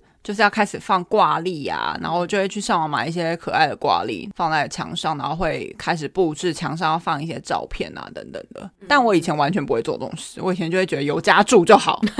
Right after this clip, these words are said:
Speaker 1: <laughs> 现在就会觉得要把家里布置得很温馨。
Speaker 2: 嗯。
Speaker 1: 那应该算是我的努力。
Speaker 2: 我自己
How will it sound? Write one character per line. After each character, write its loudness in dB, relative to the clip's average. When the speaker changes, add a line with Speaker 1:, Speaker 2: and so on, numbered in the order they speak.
Speaker 1:
<laughs> 6
现 6
在 10
就 8
会 12
觉 4
得 6
要 10
把 8
家 8
里 4
布 -6
置 -2
得 4
很 0
温 0
馨。 -10
Speaker 2:
嗯。 -4
Speaker 1:
那 6
应 4
该 6
算 8
是 8
我 12
的 8
努 -2
力。 0
Speaker 2:
我 -2
自 -4
己 -6